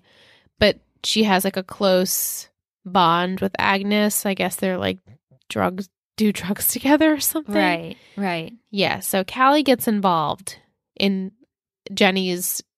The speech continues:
Speaker 1: issues, and so she asks Jenny to go bring these racks with her downstairs, which gives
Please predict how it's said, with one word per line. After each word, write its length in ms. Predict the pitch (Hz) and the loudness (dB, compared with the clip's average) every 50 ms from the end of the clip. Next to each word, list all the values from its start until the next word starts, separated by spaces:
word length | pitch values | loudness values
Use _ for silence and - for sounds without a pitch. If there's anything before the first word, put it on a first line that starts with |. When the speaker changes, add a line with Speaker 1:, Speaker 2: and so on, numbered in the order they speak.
| _ - | _ 0
Speaker 1:
issues, 580 | 190 185 - - - 160 151 156 160 156 - - | 0 0 0 0 -2 -4 -4 -4 -6 -6 -8 -8
and 200 | - 175 196 190 | -10 -8 -6 -6
so 520 | - - 196 185 175 175 170 165 165 - - _ _ _ _ _ _ _ _ _ _ _ _ _ _ | -4 -2 0 0 0 0 0 0 -2 -4 -8 _ _ _ _ _ _ _ _ _ _ _ _ _ _
she 520 | - - - - - 233 226 226 233 240 - | -12 -8 -6 -4 -2 0 0 0 0 0 0
asks 320 | - 202 202 196 - - | 2 2 2 0 0 -2
Jenny 360 | - - 202 196 196 190 190 185 | 0 0 2 2 2 0 -2 -4
to 180 | - - - 190 | -4 -6 -6 -4
go 180 | - 190 180 | -2 -2 -2
bring 280 | 180 185 196 190 190 190 | -2 -4 -4 -4 -4 -4
these 200 | 185 170 185 - | -6 -6 -6 -4
racks 320 | 190 180 - 180 - - - | -2 -2 -2 -2 -4 -4 -8
with 100 | 190 - | -8 -6
her 200 | - 185 180 185 | -6 -6 -4 -4
downstairs, 880 | 180 170 - - - - - - - 285 285 285 277 277 285 269 - | -4 -4 -4 -4 -6 -6 -6 -4 0 2 4 4 6 6 4 2 2
which 260 | 208 208 190 - - | 0 -2 -2 -2 -2
gives 380 | - 214 190 190 190 190 185 | 0 2 2 2 2 -2 -6